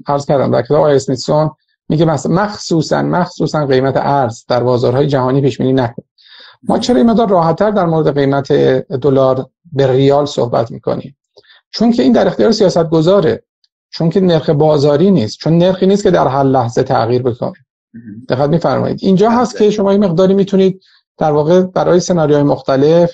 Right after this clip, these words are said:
Speaker 1: در واقع یک پیش بینی داشته باشید. این که قیمت دلار ممکنه به بیست و پنج تومن یا کمتر از بیست و پنج تومن برسه، به نظر من اون شوکی که قرار بود برجام وارد کنه به بازارها، اون شوکی که مرتفع شده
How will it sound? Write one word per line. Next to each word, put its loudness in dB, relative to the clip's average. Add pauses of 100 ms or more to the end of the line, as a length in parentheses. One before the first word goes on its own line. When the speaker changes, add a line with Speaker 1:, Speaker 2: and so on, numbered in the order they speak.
(120)
Speaker 1:
در 0
واقع 0
یک 0
پیش -4
بینی -2
داشته -2
باشید. -8 (680)
این 0
که 0
قیمت 0
دلار 2
ممکنه 0
به 2
بیست -4
و 0
پنج -4
تومن -2
یا 0
کمتر -2
از 0
بیست -6
و -2
پنج -4
تومن -2
برسه، 2
به -2
نظر 2
من 0
اون 2
شوکی -2
که -2
قرار 0
بود 0
برجام 0
وارد 0
کنه -4
به -2
بازارها، 0
اون -2
شوکی -4
که 0
مرتفع 0
شده -6